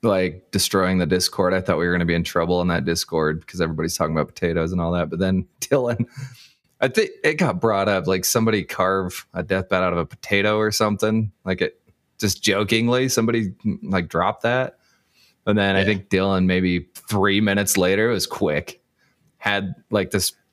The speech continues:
Speaker 1: potato <laughs> carved into a skull and bat wings, and it was just glorious. And <laughs> it was like, it just blew me away.
Speaker 2: Yeah, that was so funny from my perspective, because, like, I just had AirPods in, I was doing dishes, listening to you guys, and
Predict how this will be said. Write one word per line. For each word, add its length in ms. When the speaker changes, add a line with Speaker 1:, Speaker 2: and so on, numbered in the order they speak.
Speaker 1:
potato 460
<laughs> 40
carved 440
into 720
a 80
skull 400
and 140
bat 260
wings, 380
and 120
it 80
was 220
just 220
glorious. 760
And 160
<laughs> 380
it 40
was 160
like, 240
it 100
just 220
blew 200
me 120
away. 400
Speaker 2:
Yeah, 200
that 100
was 140
so 220
funny 320
from 240
my 180
perspective, 800
because, 340
like, 160
I 120
just 180
had 160
AirPods 520
in, 160
I 80
was 140
doing 280
dishes, 400
listening 380
to 40
you 160
guys, 460
and 360